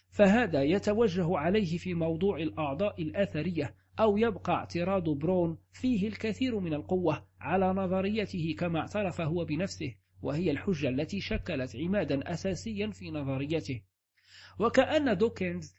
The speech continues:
يرد على داروين وهو يقول: "لو عجز حتى أكبر عالم ثقة في العالم عن تفسير ظاهرة بيولوجية ملحوظة، فإن هذا لا يعني أنها مما لا يمكن تفسيره، وثمة أسرار كثيرة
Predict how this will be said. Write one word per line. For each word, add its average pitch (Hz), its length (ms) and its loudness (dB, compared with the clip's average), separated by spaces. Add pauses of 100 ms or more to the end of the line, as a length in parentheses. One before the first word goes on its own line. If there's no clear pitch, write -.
(160)
يرد 226 360 2
على 214 360 4
داروين 196 500 0
وهو 151 300 0
يقول: 156 540 0 (340)
"لو 180 200 6
عجز 208 360 2
حتى 202 400 -2
أكبر 160 640 0
عالم 175 580 -2
ثقة 175 460 -6
في 151 80 -4
العالم 156 420 0
عن 196 160 -4
تفسير 185 520 -4
ظاهرة 170 440 0
بيولوجية 175 840 -2
ملحوظة، 156 580 -2 (340)
فإن 254 300 2
هذا 240 440 4
لا 202 140 6
يعني 202 480 2
أنها 190 380 2
مما 208 380 0
لا 170 120 0
يمكن 180 440 -4
تفسيره، 160 600 -4 (240)
وثمة 151 720 -2
أسرار 175 640 -2
كثيرة 220 460 -4